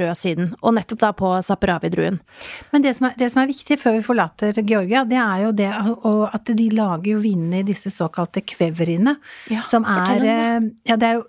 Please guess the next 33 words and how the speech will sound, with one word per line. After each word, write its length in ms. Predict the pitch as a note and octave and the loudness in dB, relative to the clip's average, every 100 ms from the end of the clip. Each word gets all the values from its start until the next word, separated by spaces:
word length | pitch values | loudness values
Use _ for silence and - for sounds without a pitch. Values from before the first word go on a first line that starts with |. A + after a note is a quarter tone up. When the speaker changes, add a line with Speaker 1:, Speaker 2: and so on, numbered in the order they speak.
| - | -12
Speaker 2:
eh, 560 | A3+ B3 A#3 A#3+ A#3 A3 | -2 2 2 2 2 2
leirkrukker 1120 | A#3 A3+ F3+ - - - G3 - C4 C4+ - | 2 0 -2 -6 -8 -6 -6 0 0 0 -6
som 380 | - A3 A3 A3 - | 0 2 2 0 0
er 240 | F#3+ G3+ | 0 0
gravet 500 | G3+ G#3+ F3 G3 - | 0 0 0 -2 0
ned 440 | F#3 F#3 G3 G#3 - | 0 2 0 -4 -4
i, 340 | G#3 F#3+ G3+ G3+ | -2 0 2 2
eh, 420 | G3+ G3+ G3+ G#3 | 2 2 0 -2
i 320 | - G3 G3+ G3+ | 0 0 2 2
jorden. 380 | F#3+ G#3 E4+ D4+ - | 2 2 0 -2 -4
Speaker 1:
Er 140 | A#3 A3 | -2 0
det 100 | G3+ | -2
amfora? 480 | G#3+ - G3 G3 F#4 - _ _ - | -2 -2 -2 0 -2 -6 _ _ -4
Er 80 | A3+ | 0
det 80 | |
bare 120 | G#3 G#3 | 0 0
et 100 | - | 0
annet 220 | F#3 F3+ | -2 -2
ord 200 | F3 E3 E3 | -4 -2 -2
for 100 | B3 | -2
det? 100 | A4+ - | -4 0
Speaker 2:
Ja, 200 | C#4 B3+ | 0 2
det 80 | B3 | 2
er 140 | C4 | 2
et 80 | C4+ | 2
annet 240 | C4+ B3 A#3 | 2 0 0
ord 200 | G#3 G#3 | -2 -2
for, 240 | - A3 | 0 0
eh, 380 | A3 A3+ A3+ G#3+ | 2 0 0 -2
for, 240 | - G#3+ | 0 0
eh, 600 | G3+ G3 G3 G3 G3 F#3+ | 2 2 2 2 0 -2
for 180 | G3 G3 | 0 2
amfora. 500 | F#3+ F3+ - G3 F#3+ | 2 0 -2 -4 -4